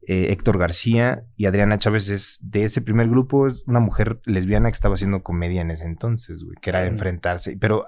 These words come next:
Speaker 1: eh, contrario a lo que uno podría pensar, eh, se me dice que era como de las que más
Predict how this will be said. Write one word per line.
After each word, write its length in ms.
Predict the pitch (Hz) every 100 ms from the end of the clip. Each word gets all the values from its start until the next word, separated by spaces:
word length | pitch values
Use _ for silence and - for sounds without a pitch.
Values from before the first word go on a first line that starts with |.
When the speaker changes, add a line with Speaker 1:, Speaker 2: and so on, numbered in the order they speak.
| -
Speaker 1:
eh, 140 | 120 104
contrario 380 | 120 113 117 131
a 20 |
lo 100 | 120
que 60 | 127
uno 120 | 117
podría 220 | 113 107
pensar, 440 | 107 104 110 165 - _ - - - _ _ _ _ -
eh, 140 | -
se 180 | - 117
me 140 | 107
dice 520 | 104 120 - 120 131
que 140 | - 101
era 160 | 101
como 180 | 95 90
de 60 | 85
las 160 | 80
que 120 | - 87
más 580 | 87 - - - -